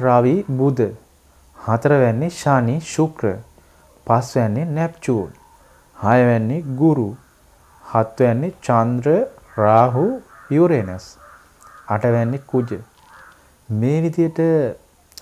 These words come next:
රාශි, රාශිගත වෙලා ඉන්න තුලා ලග්නයේ, තුලා ලග්න හිමියන්ට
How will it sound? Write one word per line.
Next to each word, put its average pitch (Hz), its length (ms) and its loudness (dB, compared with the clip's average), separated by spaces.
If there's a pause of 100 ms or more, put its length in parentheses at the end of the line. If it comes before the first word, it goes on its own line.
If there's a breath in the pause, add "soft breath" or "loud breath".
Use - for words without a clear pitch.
රාශි, 113 360 -4 (640)
රාශිගත 120 500 -2 (100)
වෙලා 127 260 -2 (120)
ඉන්න 123 180 -8 (760)
තුලා 104 420 -4
ලග්නයේ, 95 600 -8 (2000 soft breath)
තුලා 127 300 2
ලග්න 120 340 -4
හිමියන්ට 104 400 -6